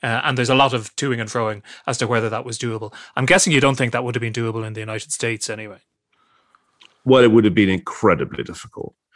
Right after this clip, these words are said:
Speaker 2: You'd have had to take much, much earlier action on international travel than was politically possible. I mean, remember, Trump had the right instinct, which was to stop the flights from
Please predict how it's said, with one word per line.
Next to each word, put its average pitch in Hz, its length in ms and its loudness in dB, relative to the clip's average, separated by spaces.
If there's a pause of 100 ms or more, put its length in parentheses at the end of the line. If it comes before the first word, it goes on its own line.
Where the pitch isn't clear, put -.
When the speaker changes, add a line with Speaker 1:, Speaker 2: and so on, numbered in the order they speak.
(320)
Speaker 2:
You'd 120 160 6
have 117 100 4
had 180 300 2
to - 100 -2
take 117 300 2
much, 127 440 2
much 95 320 -2
earlier 92 380 2
action - 400 -6
on 80 140 -4
international 73 580 -6
travel 73 480 -4
than 82 220 -6
was - 240 -10
politically - 720 -8
possible. - 420 -6
I 87 60 -2
mean, 107 100 6
remember, 135 320 6
Trump - 500 0 (540)
had 110 200 -2
the 101 100 4
right 104 260 2
instinct, 82 540 -2
which 76 240 -6
was - 160 -8
to 90 100 -4
stop - 460 -2
the 82 80 0
flights - 560 -4
from 71 420 -8